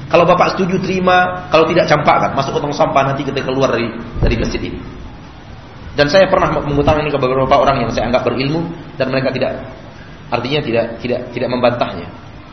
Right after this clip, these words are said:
Mudah-mudahan benar. Jadi jangan kira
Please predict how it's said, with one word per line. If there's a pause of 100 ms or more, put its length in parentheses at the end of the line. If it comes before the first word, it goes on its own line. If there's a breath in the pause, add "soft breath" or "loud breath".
(1400)
Mudah-mudahan
benar. (1800)
Jadi
jangan
kira